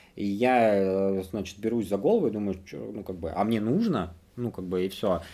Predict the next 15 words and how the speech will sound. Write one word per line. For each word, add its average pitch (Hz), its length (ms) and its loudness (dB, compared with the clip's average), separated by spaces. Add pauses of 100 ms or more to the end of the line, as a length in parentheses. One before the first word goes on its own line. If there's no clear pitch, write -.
(160)
И 104 100 -8
тут, 233 340 0
э, 104 540 0
значит, 98 600 -8
э, 87 920 -4
происходит 135 460 0
все, 117 220 2
я 98 140 2
вот 90 160 -4
иду 107 160 -4
по - 100 -2
улице, 190 460 0
вижу 113 380 -4
просто 85 1300 -6
граффити 101 580 -2